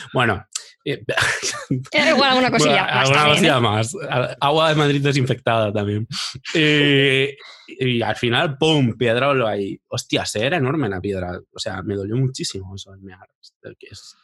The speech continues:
Speaker 1: es horrible. No sé si habéis tenido un cálculo renal.
Speaker 2: No, gracias a Dios.
Speaker 1: Pues, uf.
Speaker 2: Podría pasar en cualquier momento también, ¿eh?
Speaker 1: Lite-,
Speaker 2: Porque
Speaker 1: literalmente mear una piedra enorme.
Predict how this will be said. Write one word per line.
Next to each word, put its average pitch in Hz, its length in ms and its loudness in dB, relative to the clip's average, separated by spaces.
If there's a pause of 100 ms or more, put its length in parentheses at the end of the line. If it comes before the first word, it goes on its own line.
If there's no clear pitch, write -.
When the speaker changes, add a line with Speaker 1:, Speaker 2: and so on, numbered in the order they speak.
(300)
Speaker 1:
es - 120 -10
horrible. 117 320 -2
No 120 100 -2
sé 127 60 -6
si 160 60 0
habéis 156 280 -4
tenido 139 240 -2
un 131 60 -2
cálculo 120 340 -2
renal. 117 360 -6 (920)
Speaker 2:
No, 254 220 0
gracias 202 320 -2
a 190 60 0
Dios. 185 280 -4 (240)
Speaker 1:
Pues, 98 720 -6 (520)
uf. - 260 -8 (100)
Speaker 2:
Podría 254 260 2
pasar 226 260 2
en 208 60 2
cualquier 196 220 2
momento 196 320 0
también, 190 340 -2
¿eh? - 60 -4
Speaker 1:
Lite-, 139 180 -6
Speaker 2:
Porque 185 200 0
Speaker 1:
literalmente 139 500 2
mear 127 180 0
una 131 160 0
piedra 127 280 -2
enorme. 117 420 -6